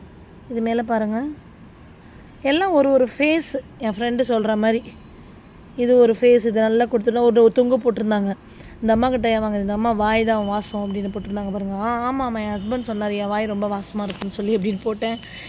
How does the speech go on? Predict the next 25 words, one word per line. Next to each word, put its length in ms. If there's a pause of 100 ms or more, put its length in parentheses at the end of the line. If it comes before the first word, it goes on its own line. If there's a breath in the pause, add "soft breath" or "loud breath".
ஏன்னா 120
இவங்கெல்லாம் 400
வந்து 160
இந்த 140
மாதிரி 180
கமெண்ட் 220
பண்றாங்க, 360
நம்ம 220
என்னைக்கு 260
ஒதுங்கி 300
போறோமோ 300
திரும்ப 240
திரும்ப 220
இது 160
பண்ணுவாங்க. 260 (360 loud breath)
அதுக்கப்புறம் 400
அந்த 120
கமெண்ட் 320
அந்த 180
அம்மாவா 580
ஐயாவா 360
யாருன்னு 420
தெரில, 220
டெலீட்டும் 480
பண்ணல, 300